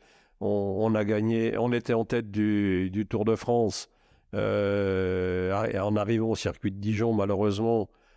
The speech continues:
on casse une pédale d'accé-, je casse la pédale d'accélérateur. Enfin, la pédale d'accélérateur se casse.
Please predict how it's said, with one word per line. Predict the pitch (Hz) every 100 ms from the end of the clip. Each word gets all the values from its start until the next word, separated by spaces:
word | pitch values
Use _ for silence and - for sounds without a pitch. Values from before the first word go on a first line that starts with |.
| _ -
on | 101
casse | - 110 110 - -
une | 101 101
pédale | 104 104 104
d'accé-, | 101 - - 123 87
je | -
casse | 127 120
la | 113
pédale | 98 107 107
d'accélérateur. | 101 101 104 101 104 101 113 104 85 _ - -
Enfin, | 120 113 101
la | 127
pédale | 135 127 117 110
d'accélérateur | 104 - 92 95 95 90
se | - 101
casse. | - 160 -